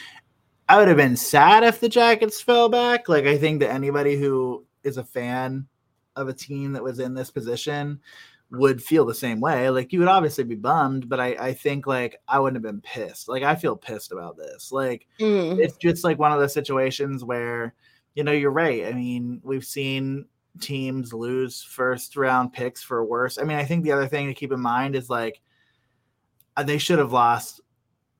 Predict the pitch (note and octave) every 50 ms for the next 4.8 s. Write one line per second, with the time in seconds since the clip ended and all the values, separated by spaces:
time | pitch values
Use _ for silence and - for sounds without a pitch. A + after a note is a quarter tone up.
0 | _ _ _ _ _ _ _ _ _ _ D#3 D3 D3 F3+ D#3+ C3 B2 B2 A2 A2
1 | A2+ - - B2+ B2 B2 B2+ B2 - - C#3 B2+ B2 B2 A#2+ A#2 - - - C3+
2 | B2+ A#2+ - C#3 B2+ B2 B2 A#2+ - C3 B2 A#2+ - - - B2 A2+ D3 D3 D3
3 | E3+ E3+ F3 E3 D#3+ D#3 D3+ D3+ C#3 C3+ F3+ E3+ E3+ F3+ F3 - C#3+ B2+ - -
4 | C#3+ C3+ C3 - C3 B2+ A2+ A2+ B2+ B2 A#2+ A#2 - - -